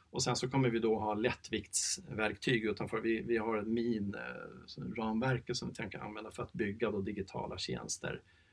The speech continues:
och, eh, de digitala användargränssnitten, både externt och internt,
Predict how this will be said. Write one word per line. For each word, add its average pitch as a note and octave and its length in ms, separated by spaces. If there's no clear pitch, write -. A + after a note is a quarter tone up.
och, - 240
eh, - 640
de G2 200
digitala G2 640
användargränssnitten, A2+ 960
både G#2 260
externt A2+ 440
och A#2+ 60
internt, - 400